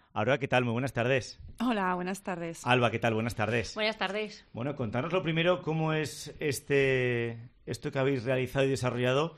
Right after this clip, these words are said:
Speaker 1: para que se os entregue un premio así?
Speaker 3: Bueno, pues hace dos años, eh,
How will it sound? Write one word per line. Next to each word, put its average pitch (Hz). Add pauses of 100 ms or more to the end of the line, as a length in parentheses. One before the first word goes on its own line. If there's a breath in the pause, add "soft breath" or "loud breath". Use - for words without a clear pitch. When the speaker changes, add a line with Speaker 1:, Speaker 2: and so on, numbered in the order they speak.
(580 soft breath)
Speaker 1:
para 104
que 98
se -
os 95
entregue 90
un 85
premio 104
así? 113 (720 loud breath)
Speaker 3:
Bueno, 214
pues 196
hace 226
dos 220
años, 226
eh, 170